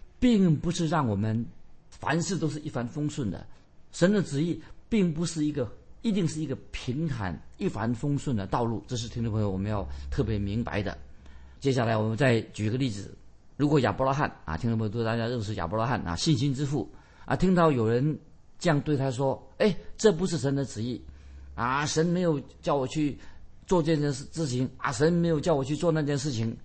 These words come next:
如果亚伯拉罕听到，你想亚伯拉罕会怎么样回答他呢？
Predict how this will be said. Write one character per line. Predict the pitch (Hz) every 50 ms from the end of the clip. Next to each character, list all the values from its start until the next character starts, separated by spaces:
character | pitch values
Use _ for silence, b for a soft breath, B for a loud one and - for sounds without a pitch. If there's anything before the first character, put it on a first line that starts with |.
| b b b
如 | 147 156
果 | 147 127
亚 | 113 85 107
伯 | - - 135
拉 | 135 139
罕 | 120 117
听 | - 139 143 143
到， | 135 117 - B B B B B B B - - - - - -
你 | 131 151 170
想 | - 156 120 107 104
亚 | 104 104
伯 | 101 131
拉 | 135 139 135
罕 | 131 120 120
会 | 120 139 131 117 104 -
怎 | - 113 98
么 | 110 127
样 | 123 -
回 | 104 104 117
答 | 117 92 101
他 | 98 101 117
呢？ | 117 117 117 110